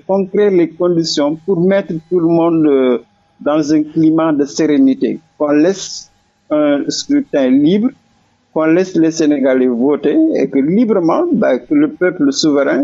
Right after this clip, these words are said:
choisisse son président. Je pense que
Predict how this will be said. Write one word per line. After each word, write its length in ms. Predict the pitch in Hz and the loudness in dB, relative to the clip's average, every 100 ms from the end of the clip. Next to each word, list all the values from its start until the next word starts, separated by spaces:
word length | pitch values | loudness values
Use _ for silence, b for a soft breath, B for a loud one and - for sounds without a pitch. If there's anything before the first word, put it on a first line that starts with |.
| - | -2
choisisse 600 | - 175 151 143 196 - | -2 0 2 0 -2 -2
son 180 | - 139 | -2 -2
président. 560 | 135 160 165 185 185 - | 0 -2 0 0 -2 -4
Je 120 | 117 139 - | -6 -6 -4
pense 240 | 180 208 | -4 -2
que 480 | - 147 135 127 | 0 2 2 0